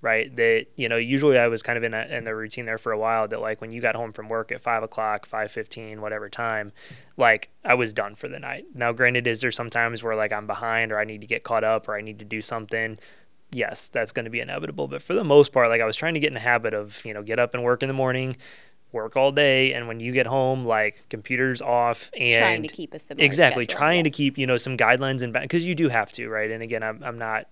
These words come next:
Speaker 1: perfect at that by any means, as you know. You can say it. It's okay. Um, but,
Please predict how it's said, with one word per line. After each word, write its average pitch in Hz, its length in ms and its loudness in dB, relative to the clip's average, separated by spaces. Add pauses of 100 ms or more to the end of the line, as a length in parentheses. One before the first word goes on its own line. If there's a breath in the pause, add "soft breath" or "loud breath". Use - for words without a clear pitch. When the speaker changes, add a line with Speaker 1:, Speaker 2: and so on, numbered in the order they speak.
Speaker 1:
perfect 120 400 -6
at 139 100 -8
that 156 180 -6
by 131 160 -4
any 135 180 -12
means, 156 400 -10 (140)
as 123 180 -8
you 117 80 -10
know. 120 320 -6 (180)
You 165 120 -10
can 196 120 -8
say 139 200 -8
it. - 120 -12 (220)
It's 131 160 -14
okay. 156 260 -12 (540 soft breath)
Um, 117 540 2 (100)
but, 135 320 8